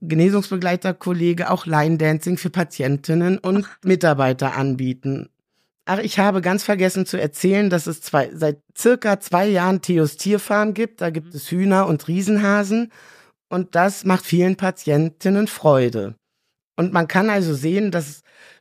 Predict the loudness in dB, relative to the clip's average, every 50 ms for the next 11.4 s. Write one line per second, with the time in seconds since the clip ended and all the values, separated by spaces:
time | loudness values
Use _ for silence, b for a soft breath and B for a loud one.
0 | b 0 0 0 0 0 -2 -2 0 2 2 2 2 2 2 0 0 -2 -6 -4
1 | -2 0 0 0 0 0 0 0 0 0 0 -2 -4 -4 -2 -2 0 0 2 2
2 | 4 4 4 4 4 4 4 2 2 0 -4 -4 -2 0 2 2 2 2 2 2
3 | 2 0 0 -2 0 2 2 2 2 2 -2 -4 -8 -6 -4 -6 -6 -6 _ -2
4 | 0 0 0 0 -2 -2 -2 -2 -2 -2 -4 -4 -2 -2 -2 -2 -2 -4 -4 -4
5 | -4 -4 -4 -4 -4 -4 -2 0 0 0 0 0 0 -2 -2 -2 -4 -6 -4 -4
6 | -4 -4 0 0 0 0 0 -2 -4 -2 0 0 0 0 0 0 2 2 2 2
7 | 2 0 -4 -6 -4 -2 0 2 0 0 -2 -4 -8 -10 -14 _ _ _ _ _
8 | _ _ _ _ B B B B B B B B -2 0 0 -2 -6 -8 -8 -8
9 | -8 -8 -8 -10 -10 -6 -4 -4 -2 -2 -2 -2 -2 0 2 2 2 2 2 0
10 | -2 -2 -2 0 2 2 4 4 2 2 0 -2 -4 -6 -6 -4 -6 -6 -6 -4
11 | -2 0 2 2 4 4 2 2